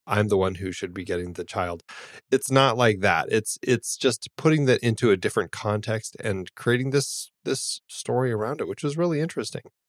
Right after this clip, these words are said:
There, there were elements that I think were stronger than others, but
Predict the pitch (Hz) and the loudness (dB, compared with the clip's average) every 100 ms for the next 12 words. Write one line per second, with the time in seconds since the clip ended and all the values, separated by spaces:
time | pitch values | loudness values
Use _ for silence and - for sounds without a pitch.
0 | - - - 202 180 160 196 202 240 180 | -18 -14 6 6 6 6 6 8 6 6
1 | 175 180 165 165 135 147 117 - 170 226 | 6 6 4 4 4 4 2 4 6 6
2 | 208 107 95 90 80 - 135 - _ _ | 6 4 4 0 -4 -6 -8 -10 _ _
3 | _ - 117 120 117 | _ 2 6 6 6